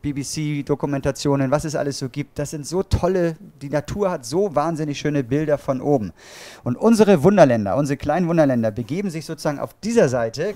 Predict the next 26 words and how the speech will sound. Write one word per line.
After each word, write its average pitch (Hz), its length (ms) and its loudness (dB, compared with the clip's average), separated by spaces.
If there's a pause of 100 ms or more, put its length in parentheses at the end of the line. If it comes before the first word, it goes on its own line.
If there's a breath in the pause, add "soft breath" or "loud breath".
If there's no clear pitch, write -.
gehen 135 180 -10
sie 120 120 -12
in 170 180 -14
einem 120 480 -8 (200)
Bergwerk, 143 580 -2
in 139 140 -10
einen 127 320 -6
unterirdischen 156 840 -6
Tunnel, 156 340 -6
ganz 143 220 -6
futuristisch, 143 560 -10
steigen 185 340 -6
sie 170 100 -14
in - 40 -12
einen 151 160 -10
Zug. - 300 -6 (580 soft breath)
Und 113 160 -12
der 180 160 2
Zug - 240 -12
fährt 156 220 -4
sie - 160 -8
einmal 170 320 -4
über 131 160 -6
die 123 100 -8
Brücke 120 360 -10
rüber 175 420 -2